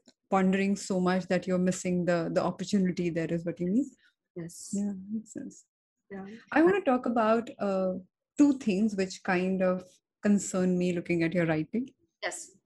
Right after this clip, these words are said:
Speaker 1: First is you do get caught up in some worrying thinking pattern.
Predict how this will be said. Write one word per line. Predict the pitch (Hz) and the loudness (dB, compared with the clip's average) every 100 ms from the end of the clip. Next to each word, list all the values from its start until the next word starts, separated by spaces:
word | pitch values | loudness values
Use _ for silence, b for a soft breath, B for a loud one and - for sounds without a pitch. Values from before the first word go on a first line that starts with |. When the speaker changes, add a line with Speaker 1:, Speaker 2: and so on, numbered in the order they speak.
| _ _ _ - | _ _ _ 0
Speaker 1:
First | 311 339 392 - - 247 | 2 2 0 -8 -4 2
is | 233 220 226 220 - _ _ - _ _ _ _ _ _ _ _ _ - - | 4 6 4 0 -8 _ _ -20 _ _ _ _ _ _ _ _ _ -20 -8
you | - 262 302 269 226 | 4 8 8 8 8
do | 330 370 262 | 8 8 6
get | 285 277 - - | 4 4 -4 0
caught | 190 220 214 | 0 0 0
up | 160 170 - - | 0 -2 -6 2
in | 226 | 2
some | 226 254 240 190 | 4 6 8 8
worrying | 196 185 208 214 214 208 - _ _ _ _ | 6 6 6 6 4 2 -8 _ _ _ _
thinking | 214 190 180 180 170 | 0 2 2 -2 -2
pattern. | 165 - - | -4 -6 -14